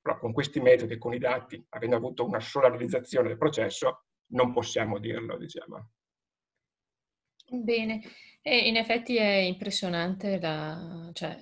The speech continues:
Speaker 2: fortunatamente, insomma, che certe misure si sono prese, perché altrimenti il, la situazione sarebbe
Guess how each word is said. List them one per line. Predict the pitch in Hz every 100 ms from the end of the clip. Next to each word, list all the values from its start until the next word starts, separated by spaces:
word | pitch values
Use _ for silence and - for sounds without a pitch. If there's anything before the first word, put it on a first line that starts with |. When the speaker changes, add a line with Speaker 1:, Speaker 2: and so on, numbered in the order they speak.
| 165
Speaker 2:
fortunatamente, | 208 208 190 190 185 175 208 214
insomma, | - 170 165
che | 160 160
certe | - 175 180
misure | 170 180 180
si | 170
sono | - 180 170
prese, | 175 165 185 190
perché | 175 170
altrimenti | 165 170 165 165 165 180 175 175 165 170 - 165
il, | 165
la | 165 160 170 170
situazione | - 175 175 - 175
sarebbe | 175 175 170 170 160 170 160 160 156 156 165 165 165 160